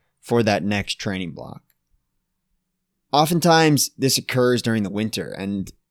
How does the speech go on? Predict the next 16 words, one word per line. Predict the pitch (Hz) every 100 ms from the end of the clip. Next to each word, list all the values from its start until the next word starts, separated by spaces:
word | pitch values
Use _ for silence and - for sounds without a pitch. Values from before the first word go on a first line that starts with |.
| -
I | 113
must | 135 139 127
admit, | 113 131 127 _ _ _ _ _ -
I |
used | 127 165 156
to |
take | 143 151
winters | 131 139 127
off, | 123 95 - - -
and | 98 101
I | 104 101
made | 92 107 113
these | 104 104 98
exact | 92 90 95 113 -
mistakes | 113 107 - 104 101 -
myself. | 92 90 - 90 - -